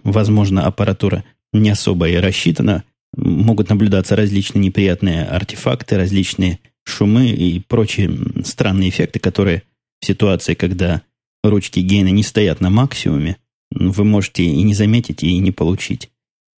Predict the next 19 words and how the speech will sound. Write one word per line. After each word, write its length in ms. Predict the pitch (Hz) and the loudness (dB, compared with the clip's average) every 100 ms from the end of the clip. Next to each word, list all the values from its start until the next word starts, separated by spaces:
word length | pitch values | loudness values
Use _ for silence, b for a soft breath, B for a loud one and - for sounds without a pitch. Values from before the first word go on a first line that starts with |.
| _ - | _ -10
В 160 | 101 98 | -4 0
моём 320 | 98 127 120 | 2 2 2
конкретном 500 | 113 110 113 117 117 | 0 0 0 2 0
случае 400 | 127 165 - 87 | 0 -2 0 0
я 340 | 90 87 85 90 _ _ _ - | 2 2 0 -4 _ _ _ -6
проблему 440 | - 98 104 104 | -2 0 2 2
предусиления 720 | 92 107 95 - 110 104 92 | 0 0 0 0 2 2 2
для 400 | 87 87 82 78 - - | 0 0 0 -2 -8 -6
Electrovoice 600 | 98 101 - 101 98 95 - | -4 -2 -2 0 0 -2 -2
R 160 | 98 | -2
E 120 | 95 | 0
двадцать 400 | 92 117 135 90 | 0 0 0 -2
решил 260 | 98 - 101 | -2 0 -2
преамплифайером, 800 | - 101 90 101 - - - 98 | 0 -2 0 -2 -2 -2 0 0
и, 240 | 85 87 | 0 -2
по 160 | 95 101 | -2 0
моему 240 | 107 107 | 2 2
скромному 640 | 101 - 107 98 87 85 - - | 0 0 0 2 0 -2 -4 -2
мнению, 560 | 98 104 131 117 82 | 2 4 4 2 0